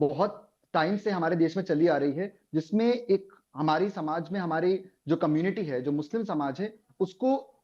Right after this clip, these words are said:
भड़काकर उस पर वोट बैंक की राजनीति की जा रही है। और ये उसी का एक अल-, अगला स्टेप है।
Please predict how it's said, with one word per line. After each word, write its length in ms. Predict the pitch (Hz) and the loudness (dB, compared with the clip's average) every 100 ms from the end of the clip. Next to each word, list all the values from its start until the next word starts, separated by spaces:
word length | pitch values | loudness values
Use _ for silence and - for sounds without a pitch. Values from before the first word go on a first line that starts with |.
| _ | _
भड़काकर 680 | 120 160 160 196 208 233 233 233 170 | -2 -2 0 -2 -2 -2 -2 -4 -8
उस 220 | - - | -8 -4
पर 140 | 226 214 | -2 0
वोट 300 | 151 190 196 | 2 2 0
बैंक 300 | 175 180 185 | -4 -6 -4
की 60 | |
राजनीति 480 | 185 156 135 175 196 | -2 -2 -2 -4 -4
की 120 | 180 | -2
जा 140 | 139 127 | 0 0
रही 200 | 127 156 | -2 -4
है। 320 | 214 - _ _ 190 | -6 -10 _ _ -2
और 180 | 196 - | 0 0
ये 140 | 185 | 0
उसी 320 | 254 208 - 247 | 2 0 0 2
का 180 | 254 | 4
एक 320 | 254 240 233 - | 4 4 2 0
अल-, 160 | 180 185 | 0 2
अगला 280 | 180 196 214 | 0 2 0
स्टेप 300 | - 165 151 | -2 -4 -4
है। 200 | 120 95 | -8 -14